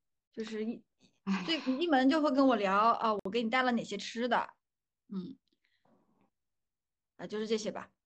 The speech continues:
Speaker 1: 嗯，而且我还想过说，只要他开始，就是我们两个开始聊这个事情，我就把我的手机打开，我说：“我现在，嗯，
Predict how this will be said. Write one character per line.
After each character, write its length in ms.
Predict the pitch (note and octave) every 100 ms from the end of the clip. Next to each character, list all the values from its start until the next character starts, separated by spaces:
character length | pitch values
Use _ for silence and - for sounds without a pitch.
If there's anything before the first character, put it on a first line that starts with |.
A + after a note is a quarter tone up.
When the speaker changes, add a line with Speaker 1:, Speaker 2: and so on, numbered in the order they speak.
| _ -
Speaker 1:
嗯， 480 | A3 G#3 G3+ G3+ F#3+
而 100 | C#4
且 480 | C#4+ B3 F3+ D3 - _ -
我 100 | A3
还 160 | A3 C#4
想 220 | C#4 G3
过 100 | A3
说， 440 | A3+ B3 A#3+ A#3+ _ _ _ _ _ _ _
只 180 | - G3+
要 140 | C#4
他 400 | D#4 C4 A#3 A3+ A3+
开 160 | A3+
始， 520 | A3 - F3+ E3 - -
就 100 | G3+
是 60 |
我 100 | G3
们 80 | F#3
两 140 | G3+ F#3
个 100 | G3
开 140 | G#3
始 160 | G3+ G3
聊 120 | E3+
这 120 | G#3
个 40 |
事 140 | G#3+ -
情， 180 | F#3+ -
我 80 | F3
就 80 | G3+
把 140 | A3
我 40 | F#3+
的 80 |
手 160 | G3 F3
机 160 | - F#3
打 160 | E3
开， 240 | - F3 - _ _ -
我 60 | G3
说 320 | A3 G#3+ A3 _ _ _ _ _ _ _ _ _ _ _
：“我 100 | F#3+
现 160 | G#3 B3
在， 440 | B3 A#3 G3+ - _ _ _ _ _ _ _ -
嗯， 680 | G3+ G3 F#3+ F#3+ F#3 F#3